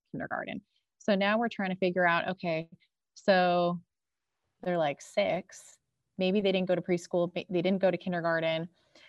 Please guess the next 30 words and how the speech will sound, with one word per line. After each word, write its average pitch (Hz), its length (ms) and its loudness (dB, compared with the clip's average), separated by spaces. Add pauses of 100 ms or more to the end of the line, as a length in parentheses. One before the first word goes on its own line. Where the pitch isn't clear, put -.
(600)
They've, 180 180 2 (140)
quote, 190 300 2
been 180 140 2
homeschooling, 170 1080 -2 (500)
which 185 200 -8
can 208 120 2
be 254 100 2
variable. 180 560 0 (220)
Do 202 100 2
they 220 140 6
go 226 300 6
into 277 240 2
kindergarten 190 960 0 (260)
and 196 100 2
just 190 180 -2
be 185 120 -2
older? 185 600 0 (380)
Or 202 180 4
do 202 100 4
they 202 120 6
go 214 240 4
into 220 160 4
first 202 380 -4
grade 202 180 0
and 196 80 0
be 190 140 -2
with 185 160 0
same 185 320 -2
age 185 240 -4
peers? 165 640 -4